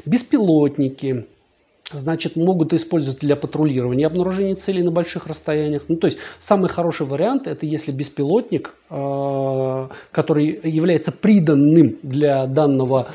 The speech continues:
э, м-, морского там судна, например, да, или придан для какого-то подразделения. Беспилотники же защищают ещё и подразделения, да,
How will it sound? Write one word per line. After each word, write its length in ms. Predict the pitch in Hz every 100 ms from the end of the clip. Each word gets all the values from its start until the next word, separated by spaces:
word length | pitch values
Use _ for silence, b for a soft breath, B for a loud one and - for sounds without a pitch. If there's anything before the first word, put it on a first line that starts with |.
| B B B -
э, 20 |
м-, 1600 | 143 139 143 139 143 135 131 139 143 151 147 147 151 156 151
морского 460 | 151 165 - 165 131
там 200 | 139 131
судна, 340 | - 226 202
например, 480 | 139 127 131 131 127
да, 280 | 120 139 180 B B B
или 220 | 160 156
придан 560 | 147 180 180 143 135 131
для 220 | 135 139
какого-то 380 | 139 147 135 -
подразделения. 680 | 135 131 123 131 185 247
Беспилотники 580 | 131 - 156 143 131 131
же 160 | 120 123
защищают 560 | 131 135 - 170 131
ещё 180 | 135 135
и 20 | 135
подразделения, 720 | 131 127 123 135 190 233 156
да, 200 | 135